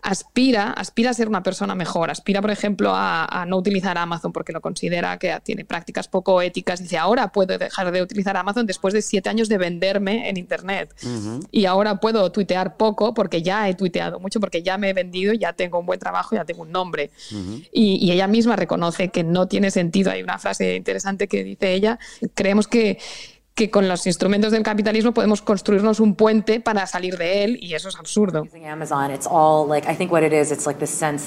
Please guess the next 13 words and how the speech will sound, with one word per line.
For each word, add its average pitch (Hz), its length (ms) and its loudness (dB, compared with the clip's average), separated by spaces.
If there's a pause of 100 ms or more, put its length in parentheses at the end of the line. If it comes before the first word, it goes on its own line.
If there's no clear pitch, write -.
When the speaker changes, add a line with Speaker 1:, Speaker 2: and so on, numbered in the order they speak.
Speaker 3:
that - 80 -10
you 147 80 -6
can 139 440 -4 (400)
manipulate 175 640 2
capitalism 151 680 2
to 156 100 -6
build 147 280 -2
you 143 100 0
a 139 60 2
bridge 143 320 -2
off 139 240 0
of 131 100 -6
it 98 160 -2